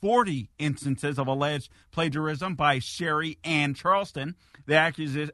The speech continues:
accusations range from minor quotations, missing to taking credit for her own husband's research.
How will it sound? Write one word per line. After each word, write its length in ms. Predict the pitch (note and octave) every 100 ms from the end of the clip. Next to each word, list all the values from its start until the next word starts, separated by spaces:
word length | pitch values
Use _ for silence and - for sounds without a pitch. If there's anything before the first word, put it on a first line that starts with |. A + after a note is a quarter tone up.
| -
accusations 800 | D#3 D#3+ D3 B2+ F#3+ G#3+ E3 C#3+
range 460 | C3 G3 E3 E3 - _ _
from 200 | - D3+
minor 300 | D3+ E3 F#3+
quotations, 720 | F3+ F3+ F#3 E3 D#3 B3+ G3+ - _ -
missing 400 | D3 F3+ G#3 G#3
to 120 | F#3
taking 320 | F3 E3+ F3
credit 380 | D#3 D#3+ E3 F3+
for 140 | D#3+
her 240 | C#3 D#3+ D#3 -
own 340 | F#3 G3+ A3
husband's 540 | G#3+ F#3 G3 F3 D#3+
research. 560 | C#3 G3 G3+ C#3 C#3+ -